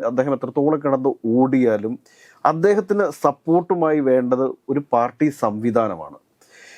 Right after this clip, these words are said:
ഈ പാർട്ടി സംവിധാനത്തിൻ്റെ തലപ്പത്തിരിക്കുന്ന ആളാണ് ഈ സംവിധാനത്തിൻ്റെ മുഴുവൻ ഒരു റിമോട്ട് കൺട്രോളർ എന്ന് പറയുന്നത്. അപ്പോൾ, അങ്ങനെയുള്ളൊരു റിമോട്ട് കൺട്രോളർ, അതായത് കെ പി സി സിയുടെ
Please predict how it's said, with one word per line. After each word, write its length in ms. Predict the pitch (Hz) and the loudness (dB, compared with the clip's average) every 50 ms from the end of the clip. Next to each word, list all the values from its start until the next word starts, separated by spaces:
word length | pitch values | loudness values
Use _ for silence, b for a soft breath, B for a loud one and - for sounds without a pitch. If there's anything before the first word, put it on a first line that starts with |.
| B B - | B B -2
ഈ 60 | 220 196 - 175 | -2 0 2 2
പാർട്ടി 320 | 156 175 180 - - 247 233 - 214 | 2 2 0 0 0 0 0 0 0
സംവിധാനത്തിൻ്റെ 760 | 185 180 180 175 175 170 170 170 165 165 - 170 165 160 170 - - | 0 2 2 2 2 2 2 0 -2 -2 -4 -4 -2 -2 -2 0 0
തലപ്പത്തിരിക്കുന്ന 760 | 139 135 147 143 - 170 160 - 160 160 147 160 151 156 151 - - | 0 0 0 -2 -2 -4 -4 -2 -4 -2 -2 0 0 0 -2 -2 -2
ആളാണ് 440 | 123 117 123 131 135 127 127 127 127 - - | 0 0 2 2 0 0 0 0 -2 -2 -4
ഈ 80 | 127 123 - | -6 -4 -2
സംവിധാനത്തിൻ്റെ 540 | 135 117 117 117 123 123 120 113 123 127 123 113 | -2 -2 0 0 0 0 0 0 0 -2 0 0
മുഴുവൻ 240 | 110 107 123 120 117 | -2 -2 0 0 0
ഒരു 100 | 110 117 127 - - 107 | 0 -2 -4 -4 -4 -2
റിമോട്ട് 360 | 117 120 123 135 143 151 - - - 127 | 0 2 2 2 2 0 -2 -4 -4 -4
കൺട്രോളർ 480 | 113 113 110 110 120 120 120 123 120 - - | -4 -4 -6 -2 0 0 2 2 0 -2 -6
എന്ന് 140 | 95 95 95 90 | -10 -10 -8 -8
പറയുന്നത്. 300 | 80 80 80 82 73 64 - B B B B B B B B | -8 -8 -12 -12 -14 -16 -18 B B B B B B B B
അപ്പോൾ, 160 | - 165 196 - - - 151 165 | 2 2 2 0 0 0 0 0
അങ്ങനെയുള്ളൊരു 420 | 196 220 226 208 196 196 185 180 147 139 | 2 2 2 2 2 2 2 2 2 2
റിമോട്ട് 320 | 135 135 143 156 - - - | 2 2 2 2 0 0 -2
കൺട്രോളർ, 420 | 139 123 113 117 117 113 117 123 - - | -4 -2 0 0 0 0 0 -2 -2 -2
അതായത് 240 | 127 127 135 135 139 - | 0 0 0 0 0 0
കെ 80 | 135 127 | 0 0
പി 180 | 127 143 143 131 | 0 -2 -4 -6
സി 60 | 139 | -4
സിയുടെ 220 | - - 135 135 | -4 -4 -4 -4